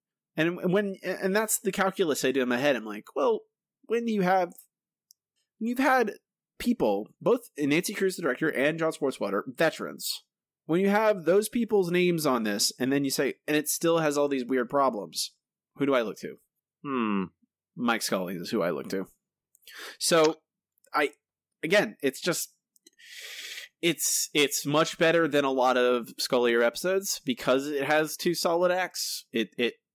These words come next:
Speaker 1: could be better, it could be improved, but I, you know, it makes me like Homer, which is what I want. You know, I don't wanna hate Homer. I wanna like Homer. I want him to be a good guy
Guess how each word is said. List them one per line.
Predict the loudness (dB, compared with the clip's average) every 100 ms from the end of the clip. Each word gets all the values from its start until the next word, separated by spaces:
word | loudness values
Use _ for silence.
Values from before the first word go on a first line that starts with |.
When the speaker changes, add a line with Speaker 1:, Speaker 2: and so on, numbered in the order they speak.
| _
Speaker 1:
could | -6 -6 -6
be | -8
better, | -2 0 0 -2
it |
could | -2
be | -2
improved, | 0 -2 -2 -4
but | -2
I, | 0 0 -2 -10 _ _
you | 0
know, | 0 0 -4
it | 0
makes | 0 0 0
me | 0 0
like | 2 2 2
Homer, | 0 2 0 -2 _ -4
which | -2 0
is | 0
what | 2
I | 4
want. | 4 2 0 -6
You | -2
know, | 2 2 2
I | 0 2
don't | 2 0
wanna | 0 2 2
hate | 0 0
Homer. | 0 2 0 -2 _ _ _ _
I | 0 2
wanna | 4 4
like | 4 4 4
Homer. | 2 4 0 0 _ _ _ 0
I | 2
want | 4 2
him | 2
to | 2
be | 2
a | 2
good | 2 2
guy | 2 4 4 2 -2